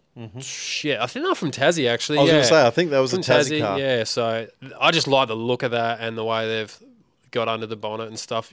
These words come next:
Speaker 2: Really, really cool. I'm a s-, I am a sucker for a little two-door Tirana, so
Speaker 1: Yeah.
Speaker 2: I just thought, it's hard to nail the stance on those sometimes, but they,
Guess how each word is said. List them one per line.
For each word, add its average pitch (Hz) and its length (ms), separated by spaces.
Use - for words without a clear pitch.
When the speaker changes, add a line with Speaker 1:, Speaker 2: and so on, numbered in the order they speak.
Speaker 2:
Really, 120 440
really 107 240
cool. 113 500
I'm 131 80
a 127 40
s-, 120 120
I 147 240
am 135 140
a - 40
sucker 123 360
for 117 180
a 110 60
little 110 320
two-door 113 440
Tirana, 107 460
so 104 380
Speaker 1:
Yeah. 98 240
Speaker 2:
I - 100
just 110 120
thought, 113 300
it's 127 140
hard 151 260
to 175 80
nail 151 260
the 135 100
stance 143 380
on 143 120
those 143 200
sometimes, 139 540
but 117 160
they, 113 260